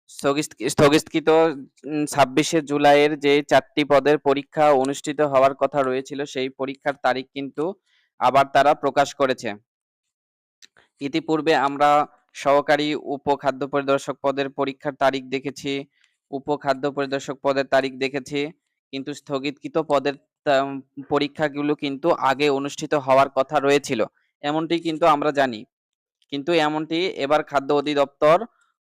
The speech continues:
করবে না। যেমন খাদ্য অধিদপ্তরের পরীক্ষা আগে বুয়েট নিয়ে থাকতো, সেগুলো কিন্তু এখন আর নিবে না। তো মূল বিষয়টি হচ্ছে, এখন খাদ্য অধিদপ্তর নিজের মতো করে তাদের বিষয়গুলো পরিচালনা করবে,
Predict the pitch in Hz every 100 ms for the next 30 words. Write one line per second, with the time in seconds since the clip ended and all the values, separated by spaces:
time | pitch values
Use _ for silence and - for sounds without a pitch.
0 | - 147 147 139 110 107 _ 123 143 143
1 | 147 151 147 139 151 147 151 147 - 143
2 | 147 147 139 143 160 143 143 139 131 143
3 | 143 143 139 139 135 - 139 143 135 139
4 | 139 135 127 151 - 127 147 135 135 139
5 | 131 135 135 226 _ _ _ _ _ -
6 | 135 135 131 131 139 156 156 160 170 170
7 | 160 - 190 175 139 151 151 - 143 139
8 | 131 156 131 143 147 143 147 _ 165 151
9 | 139 139 156 156 151 143 143 147 160 147
10 | 135 143 170 147 127 135 156 151 139 143
11 | 156 196 - 143 135 143 143 143 147 143
12 | 135 151